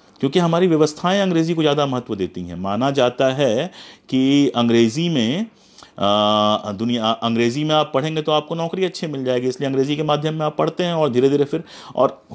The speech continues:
है भी अंग्रेज़ी का, जैसे जो मैंने पूरा रिसर्च सर्कल आपको बताया, अंग्रेज़ी का मार्केट अच्छा है, अंग्रेज़ी में फुल टाइम राइटर्स हैं जो मेहनत करते हैं, रिसर्च करके लिखते हैं, तो वो काम की भी किताबें होती हैं। प्रवीण कुमार, पूछ रहे हैं प्रवीण भाई, प्रवीण भाई रंगबाज छबीला हमारे मित्र और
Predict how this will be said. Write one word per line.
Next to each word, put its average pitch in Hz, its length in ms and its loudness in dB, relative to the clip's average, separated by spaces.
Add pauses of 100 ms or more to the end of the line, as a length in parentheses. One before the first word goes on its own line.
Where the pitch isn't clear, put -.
(100)
है 175 160 4
भी 185 140 0
अंग्रेज़ी 139 320 -2
का, 170 100 -2
जैसे 156 140 -2
जो 156 80 -4
मैंने 151 160 -4
पूरा 156 220 0
रिसर्च 143 260 -2
सर्कल 147 300 2
आपको - 200 0
बताया, 123 260 -2
अंग्रेज़ी 143 300 -2
का 175 120 -2
मार्केट 170 320 -4
अच्छा 185 260 -2
है, 202 100 0
अंग्रेज़ी 139 280 -2
में 165 120 0
फुल 160 180 0
टाइम 165 220 -2
राइटर्स 143 400 0
हैं 95 120 -6 (300)
जो 127 100 6
मेहनत 127 340 2
करते 160 280 -2
हैं, 156 60 -2
रिसर्च 143 320 0
करके 151 240 0
लिखते 151 260 -6
हैं, 165 100 -6
तो 175 60 -4
वो 175 80 -4
काम 190 240 -2
की 208 120 -6
भी 196 80 -4
किताबें 156 340 -4
होती 131 260 -10
हैं। 131 180 -14 (680)
प्रवीण 180 260 6
कुमार, 214 420 2 (220)
पूछ 190 240 -4
रहे 202 120 2
हैं 196 200 0
प्रवीण 185 320 -2
भाई, 196 260 0
प्रवीण 175 340 -2
भाई 170 400 0 (420)
रंगबाज 143 600 4
छबीला 147 420 0
हमारे 139 300 0
मित्र 143 320 -6
और 120 440 0